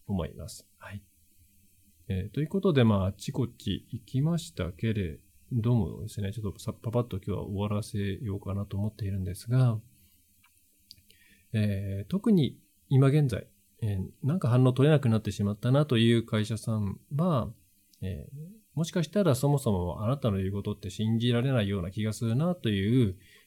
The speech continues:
一番最初のフィルターを超えられていないかもしれません。特に割とゴ-、ゴリゴリとしたキャンペーンとか、強みとかですね。いや、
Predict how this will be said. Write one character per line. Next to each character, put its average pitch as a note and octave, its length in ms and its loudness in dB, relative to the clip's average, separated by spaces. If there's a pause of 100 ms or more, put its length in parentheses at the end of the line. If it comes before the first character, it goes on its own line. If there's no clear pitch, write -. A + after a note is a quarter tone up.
一 A#2+ 180 -2
番 F3+ 160 4
最 F3+ 140 0
初 F3 140 0
の E3+ 100 2
フ D#3+ 80 0
ィ D#3 40 4
ル D3+ 100 0
タ D3 180 0
ー - 20 2
を B2+ 140 0
超 A2+ 100 0
え A#2+ 40 2
ら B2+ 120 2
れ C3 80 0
て B2+ 100 -2
い A2 80 2
な - 120 2
い D#3+ 80 -2
か G2+ 140 -4
も - 200 -6 (140)
し - 160 -4
れ A2 80 2
ま A2+ 100 0
せ A2 140 -2
ん。 F2 100 -4 (640)
特 E3 200 0
に A#2 80 6
割 A2 240 2
と D#3 260 -4
ゴ-、 C3 240 0
ゴ D3+ 200 2
リ E3 80 6
ゴ C#3+ 140 6
リ A2 380 2 (240)
と A2 100 -2
し - 100 -8
た A2+ 460 -2
キ - 100 -6
ャ A2 60 0
ン G#2 40 -6
ペ B2 180 0
ー A#2 40 4
ン A2 60 0
と - 120 -8
か、 G2 600 -2
強 A2 380 0
み A#2 360 4
と G#2+ 100 -6
か - 140 -6
で F#2 80 -6
す - 120 -10
ね。 G2 260 -6 (160)
い A#2 80 -6
や、 G2 80 -4